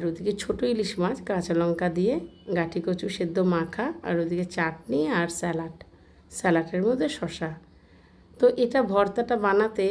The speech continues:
প্রথমে শুকনো লঙ্কাগুলো ভেজে নিলাম আর একটু পেঁয়াজটা হালকা করে ভেজে নিচ্ছি। আর ইলিশ মাছটা ছোটো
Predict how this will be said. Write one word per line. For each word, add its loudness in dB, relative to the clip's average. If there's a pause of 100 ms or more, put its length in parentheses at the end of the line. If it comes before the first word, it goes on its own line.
প্রথমে -2
শুকনো -2
লঙ্কাগুলো 0
ভেজে 2
নিলাম 0 (600)
আর 2
একটু -4
পেঁয়াজটা 0
হালকা 2
করে 2
ভেজে -2
নিচ্ছি। -4 (680)
আর -2 (160)
ইলিশ 0
মাছটা 0 (100)
ছোটো 0